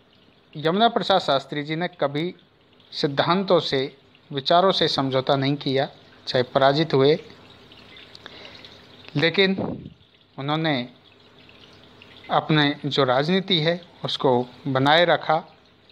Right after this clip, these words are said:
जनता के लिए लड़ते रहे। अगला चुनाव भी आता है और ये चुनाव था एटी नाइन का। एटी नाइन में चुनाव आता है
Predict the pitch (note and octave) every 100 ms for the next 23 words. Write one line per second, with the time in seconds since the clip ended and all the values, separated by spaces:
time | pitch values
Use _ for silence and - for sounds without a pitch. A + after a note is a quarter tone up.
0 | _ _ C#3+ C#3 C#3 C#3 C#3 C3 B2+ B2
1 | A#2+ - - C3+ C3+ C#3 F3 D3+ C#3+ D#3
2 | - _ _ _ - _ _ - _ _
3 | _ _ _ - - - - - D3+ F3
4 | E3+ D#3+ D#3 E3 F3 F#3 D#3+ C#3+ D#3 C#3+
5 | D3+ D#3 _ - C3+ C#3 - D3+ F#3+ -
6 | C#3+ C#3 D3+ - _ _ - G#3 G3 E3
7 | C3+ A#2 A#2 A#2 A#2+ - - G#2+ - -
8 | - - - - - - - - - F3
9 | F3 G3+ F3 F3 F3 - D#3 D#3 F#3+ F#3
10 | - - D#3 - D3+ D3+ F3+ D3+ D3+